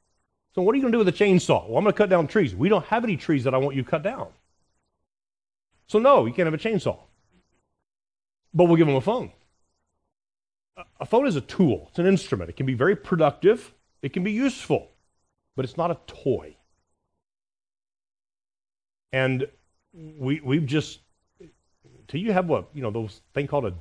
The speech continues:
job and responsibility for which that tool might be a help to you,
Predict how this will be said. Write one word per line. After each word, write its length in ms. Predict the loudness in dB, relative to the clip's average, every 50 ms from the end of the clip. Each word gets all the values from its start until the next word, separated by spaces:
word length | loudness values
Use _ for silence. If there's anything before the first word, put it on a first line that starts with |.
| -16 _
job 460 | -12 -12 -10 -10 -10 -10 -10 -12 -12 _ _ _ _ _ _ _ _ _ _ _ _ _ _
and 100 | -10 -8
responsibility 1040 | -8 -8 -10 -6 -6 -6 -6 -4 -6 -8 -6 -4 -6 -6 -6 -8 -10 -12 -14 -14 -14 _ _ _ _ _ _ _ _ _ _ _ _ _ _ _ _ _
for 120 | _ 0 2
which 240 | 2 2 0 0
that 200 | -2 -2 -2 -4
tool 280 | -6 -2 0 2 2 2
might 280 | 2 0 0 0 -2 -2
be 120 | -2 -2
a 60 | -2
help 340 | -2 -4 -6 -6 -6 -6 _
to 100 | -10 -8
you, 260 | -6 -6 -6 -8 -10